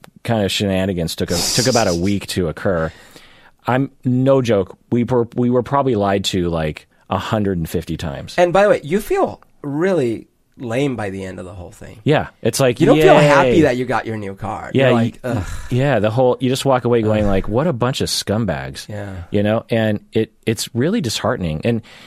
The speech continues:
Speaker 1: it actually bums me out because it's a dealership, a Honda dealership in, in Linwood. And back in the day when I used to go there, I remember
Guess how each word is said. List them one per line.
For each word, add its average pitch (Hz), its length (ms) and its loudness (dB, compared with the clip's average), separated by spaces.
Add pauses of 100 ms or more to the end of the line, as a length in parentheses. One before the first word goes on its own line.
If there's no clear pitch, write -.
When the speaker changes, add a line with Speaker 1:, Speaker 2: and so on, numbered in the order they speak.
Speaker 1:
it 123 120 2
actually 165 240 0
bums 143 300 0
me 113 100 0
out 113 160 0
because 92 600 -2
it's 101 220 -2
a 90 80 0
dealership, 98 540 0
a 90 60 0
Honda 143 260 0
dealership 78 560 -4
in, 80 180 -6
in 82 200 -4
Linwood. 80 500 -2 (560)
And 92 640 -4
back 110 260 -2
in 113 80 -2
the 90 120 -2
day 85 480 0
when 90 160 -2
I 90 80 -2
used 85 180 -4
to 92 60 -4
go 82 200 -2
there, 78 280 -2
I 90 40 -2
remember 101 460 -2